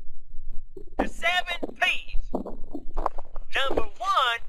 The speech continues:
you gotta make sure you have plenty of food. And I started packing all my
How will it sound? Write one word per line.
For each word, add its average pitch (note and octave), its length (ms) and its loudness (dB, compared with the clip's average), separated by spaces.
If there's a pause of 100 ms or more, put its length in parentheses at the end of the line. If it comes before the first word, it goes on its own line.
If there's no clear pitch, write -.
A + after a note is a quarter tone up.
(240)
you - 140 0
gotta D4 320 4
make C#4 220 -2
sure - 100 4
you B3 120 6 (100)
have A3 180 2
plenty - 280 2
of - 80 -18 (180)
food. D#4 220 4 (1200)
And - 100 12
I - 60 10
started - 400 6
packing - 360 0 (120)
all B3+ 140 -10
my A#3 160 0